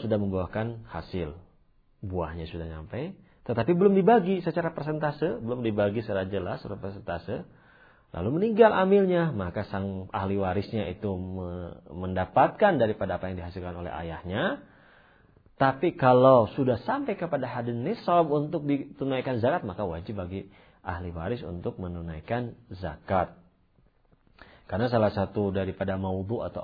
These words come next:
objek huk-, objek daripada zakat tersebut, oh, hal yang harus ditunaikan adalah salah satunya dalam wilayah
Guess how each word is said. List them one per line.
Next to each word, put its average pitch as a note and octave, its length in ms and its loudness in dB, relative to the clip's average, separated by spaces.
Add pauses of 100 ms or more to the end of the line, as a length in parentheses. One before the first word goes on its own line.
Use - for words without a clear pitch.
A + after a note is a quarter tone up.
(100)
objek F#2 240 -6
huk-, F#2 400 -12
objek F#2+ 480 -4
daripada F2+ 400 -6
zakat F2 320 -8
tersebut, G#2+ 480 -6 (400)
oh, F#2+ 160 -8
hal F#2 240 -4
yang F2 80 -8
harus F#2+ 160 -8
ditunaikan F2+ 560 -8
adalah G2+ 240 -6
salah F2+ 160 -10
satunya G#2+ 320 -10
dalam G2 320 -6
wilayah F#2+ 400 -6